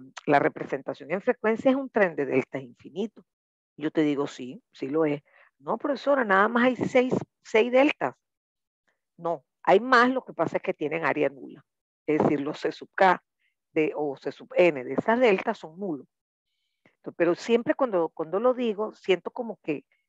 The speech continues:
tengo que decirles esto para que sepan que esos son casos particulares de esa realidad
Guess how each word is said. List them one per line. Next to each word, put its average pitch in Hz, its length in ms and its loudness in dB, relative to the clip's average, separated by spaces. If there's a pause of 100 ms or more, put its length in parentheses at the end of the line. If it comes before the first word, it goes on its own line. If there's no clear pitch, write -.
(360)
tengo 185 180 6
que 233 120 8
decirles 190 440 4
esto 202 300 2
para 214 220 2
que - 160 -16
sepan - 420 -2
que - 120 -8
esos - 180 -12
son 202 140 -16
casos 202 380 -2
particulares 180 840 0
de 185 140 0
esa 196 240 0
realidad 170 680 2